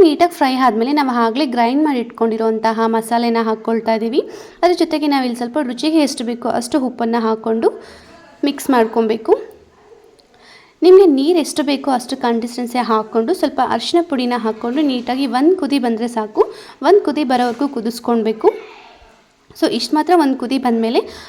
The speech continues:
ಒಂದು ಸ್ವಲ್ಪ ಅದ್ರ ಮೇಲೆ ಗಾರ್ನಿಷ್ಗೆ ಅಂತ ನಾವಿಲ್ಲಿ ಕೊತ್ತಂಬರಿ ಸೊಪ್ಪನ್ನು ಹಾಕ್ಕೊಳ್ತಾ ಇದ್ದೀವಿ.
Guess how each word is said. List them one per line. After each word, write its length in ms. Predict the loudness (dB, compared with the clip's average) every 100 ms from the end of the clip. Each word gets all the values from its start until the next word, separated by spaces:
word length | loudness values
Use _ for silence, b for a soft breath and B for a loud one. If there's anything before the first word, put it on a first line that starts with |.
| B
ಒಂದು 120 | 4
ಸ್ವಲ್ಪ 220 | 4 4 4
ಅದ್ರ 220 | 4 0
ಮೇಲೆ 200 | -2 -2
ಗಾರ್ನಿಷ್ಗೆ 580 | -2 0 0 -2 -4 -4
ಅಂತ 220 | -2 -2 -2
ನಾವಿಲ್ಲಿ 320 | 0 -2 -2
ಕೊತ್ತಂಬರಿ 360 | -2 0 -2
ಸೊಪ್ಪನ್ನು 400 | -2 -4 0 0
ಹಾಕ್ಕೊಳ್ತಾ 500 | 2 -2 0 -2 0
ಇದ್ದೀವಿ. 340 | 0 0 0